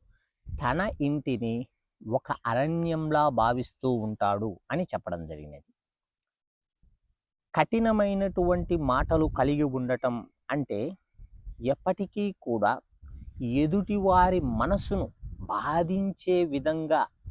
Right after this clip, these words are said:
మాటలను కలిగి ఉన్నటువంటి ప్రవర్తనను మనం కఠినమైనటువంటి భాష అని చెప్పడం జరుగుతుంది. ఇక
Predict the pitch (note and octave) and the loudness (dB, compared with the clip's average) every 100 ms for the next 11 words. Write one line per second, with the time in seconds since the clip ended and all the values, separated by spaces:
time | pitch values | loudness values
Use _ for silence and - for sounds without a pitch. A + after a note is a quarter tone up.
0 | - _ _ _ F2+ G2 A2 D3+ F3 F3 | -14 _ _ _ -6 2 2 4 4 2
1 | F3 E3 - - B2+ D3+ D#3+ D#3+ D3 C#3+ | 0 -4 -8 0 2 4 4 2 2 2
2 | C3+ C3 A#2+ A#2+ A#2+ A#2 A2+ - - A#2+ | 0 0 -2 0 -2 -6 -10 -10 -4 2
3 | F#3 - D3+ C#3 A#2+ G2+ G2 G#2 A2+ - | 2 2 0 0 0 -2 -2 -2 -2 -2
4 | - - - G3 G3 F3 D#3+ D3+ D3 C#3 | -2 -2 0 2 2 0 -2 -2 -4 -4
5 | C3 B2+ B2+ A#2+ G#2+ F#2 G2+ G#2+ A2+ G#2 | -4 -4 -4 -6 -8 -6 -4 -4 -2 -2
6 | - - - - - G#2 B2 D#3+ C3 F#2 | -4 -2 -2 0 0 0 2 2 0 0
7 | - - - - - - - - - - | -4 -6 -4 -2 -4 -6 -2 0 2 4
8 | - - - - - - | 4 4 4 4 4 6